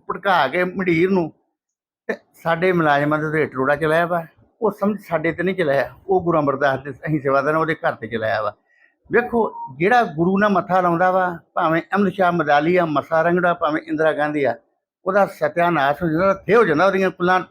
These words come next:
ਡੁੱਬ ਜਾਂਦੀਆਂ। ਜਿਹੜਾ ਗੁਰੂ ਦੇ ਘਰ, ਇਹਨਾਂ ਸਾਡੇ ਤੇ ਨਹੀਂ ਚਲਾਇਆ, ਅਸੀਂ ਤਾਂ ਉਹਦੇ ਕੁੱਕਰ ਆ। ਇਹਨੇ ਸਾਡੇ ਮੁਲਾਜ਼ਮ ਦੇ ਇੱਟੇ ਰੋਟੇ ਮਾਰੇ ਆ।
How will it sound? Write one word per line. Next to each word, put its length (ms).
ਡੁੱਬ 200
ਜਾਂਦੀਆਂ। 320
ਜਿਹੜਾ 220
ਗੁਰੂ 320
ਦੇ 100
ਘਰ, 140
ਇਹਨਾਂ 220
ਸਾਡੇ 320
ਤੇ 100
ਨਹੀਂ 120
ਚਲਾਇਆ, 220
ਅਸੀਂ 80
ਤਾਂ 80
ਉਹਦੇ 140
ਕੁੱਕਰ 240
ਆ। 120
ਇਹਨੇ 200
ਸਾਡੇ 200
ਮੁਲਾਜ਼ਮ 380
ਦੇ 100
ਇੱਟੇ 180
ਰੋਟੇ 220
ਮਾਰੇ 300
ਆ। 140